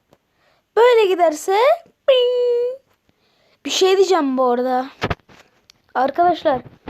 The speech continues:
birisi akıllılık yapıp şöyle de gidebilir bak. Şöyle yandan şu taşa basarak.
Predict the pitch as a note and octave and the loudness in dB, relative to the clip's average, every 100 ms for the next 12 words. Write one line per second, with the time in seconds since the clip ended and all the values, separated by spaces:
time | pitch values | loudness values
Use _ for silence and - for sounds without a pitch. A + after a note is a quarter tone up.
0 | - - - D4+ D#4+ G#4 G4 D#4+ - E4+ | -18 -20 -2 0 0 0 0 -2 0 0
1 | E4+ F#4+ A4 G4+ - A#4 C#5 - - - | 4 4 2 -2 0 -2 -2 -10 -16 -20
2 | - _ _ - - - F4+ F4+ G4 D#4 | -20 _ _ -14 -6 -2 0 2 0 0
3 | C4+ A#3 A3+ A3 A3 A3 - _ _ _ | -2 -4 -4 -6 -6 -8 -18 _ _ _
4 | _ _ _ _ _ _ _ - D4+ C4+ | _ _ _ _ _ _ _ -6 -2 0
5 | C4+ C#4 D4+ C#4+ C4 E4 A#4 _ _ _ | 0 -2 -2 -2 -6 -6 -8 _ _ _
6 | - _ _ - - F#4+ - E4+ F4 E4 | -20 _ _ -10 -6 -4 -2 -2 0 -2
7 | E4 F4+ E4 F#4+ | 0 0 0 -2